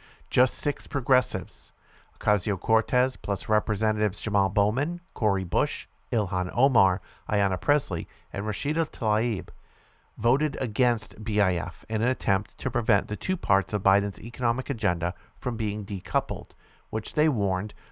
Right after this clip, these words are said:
would take away the leverage necessary to advance social welfare and clean energy investments through the House, as well as the evenly split Senate.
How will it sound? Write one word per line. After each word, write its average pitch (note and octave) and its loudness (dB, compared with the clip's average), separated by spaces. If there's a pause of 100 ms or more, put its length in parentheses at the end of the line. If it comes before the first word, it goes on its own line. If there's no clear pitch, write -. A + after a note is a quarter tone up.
(100)
would A#2 -2
take - 0
away D#3 2
the B2 -4
leverage A#2+ -2
necessary A2+ -2
to - 0
advance G#2 -2
social A2+ 0
welfare G#2 2 (300)
and A2 -8
clean D#3+ -2
energy B2+ -2
investments F#2 -6
through A2+ -6
the A#2 -4
House, F2 -2 (360)
as B2 -2
well A#2 2
as A2 -6
the - -8
evenly A#2+ -4
split - -8
Senate. F#2+ -4